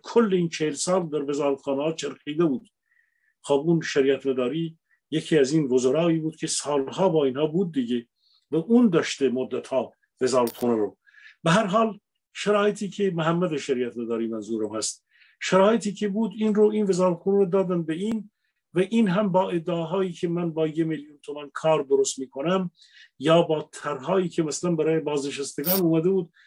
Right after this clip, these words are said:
گفته بود: «خب اینقدر پول به بازنشستگان بدیم.» و محاسبه‌ای هم که می‌کنه و می‌کرد، هیچ یک از حرفایی که و طرحهایی که می‌آورد قادر نبود که دفاع بکنه. چند بار هم رفته بود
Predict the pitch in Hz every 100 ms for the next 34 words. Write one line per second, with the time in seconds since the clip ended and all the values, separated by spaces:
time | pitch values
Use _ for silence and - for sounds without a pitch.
0 | _ - 170 - 196 175 196 208 185 185
1 | - 202 180 170 156 143 139 139 151 165
2 | 170 160 120 104 _ _ _ _ _ _
3 | 156 160 147 151 160 160 - 180 226 208
4 | 170 - 160 147 160 160 156 151 180 160
5 | 147 143 - 190 185 - _ _ - -
6 | 269 - - 208 - 180 165 - - 160
7 | 160 - 208 185 147 147 123 - _ _
8 | - 160 - 156 151 120 180 202 175 -
9 | 147 151 147 143 190 196 - _ _ _
10 | _ - 151 170 170 220 202 196 202 143
11 | 120 _ 139 131 139 180 202 190 175 180
12 | 165 - 196 190 156 _ _ 175 196 180
13 | 190 156 151 202 190 175